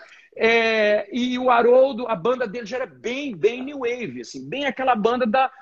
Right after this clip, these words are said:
do que tava tocando na época, da modinha. Eles tocavam Legião, tocavam Paralamas, tocavam essas coisas.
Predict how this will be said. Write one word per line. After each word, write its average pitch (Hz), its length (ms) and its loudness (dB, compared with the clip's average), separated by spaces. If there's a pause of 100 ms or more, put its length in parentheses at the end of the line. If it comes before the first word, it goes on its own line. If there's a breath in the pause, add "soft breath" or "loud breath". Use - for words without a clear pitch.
(160 loud breath)
do 220 120 -2
que - 100 -12
tava 254 180 4
tocando 262 300 -6
na 302 120 -2
época, 226 340 0
da 190 100 -4
modinha. 226 400 -6
Eles 170 160 -6
tocavam 202 380 -4
Legião, 220 680 -2
tocavam 147 420 -6
Paralamas, 208 840 -2
tocavam 240 300 -12
essas 269 260 -12
coisas. 196 300 -2